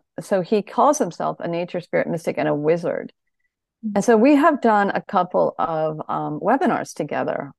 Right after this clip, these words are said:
Speaker 1: about the nature spirits, connecting with the nature spirits. And, uh, and I was back in Europe in August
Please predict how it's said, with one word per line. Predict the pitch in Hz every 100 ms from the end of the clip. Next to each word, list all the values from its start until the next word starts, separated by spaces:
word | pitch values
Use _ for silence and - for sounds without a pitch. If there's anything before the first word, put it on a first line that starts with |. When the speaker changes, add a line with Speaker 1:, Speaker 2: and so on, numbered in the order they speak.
| _ _ _
Speaker 1:
about | 180 165 143
the | 170
nature | 165 185 196
spirits, | - - - -
connecting | 185 170 165 160
with | 151
the | 147
nature | 147 160 -
spirits. | 165 - 151 - - _ _ _ _ _ _ -
And, | 190 185 175 - -
uh, | 180 175 165 - _ _ _ _ _ _ _ _ _
and | 190
I | 202
was | 208 -
back | - 220 285 - - -
in | 190 180 175 -
Europe | 180 180 180 156 - _ - -
in | 180 165 -
August | 160 170 165 - - - -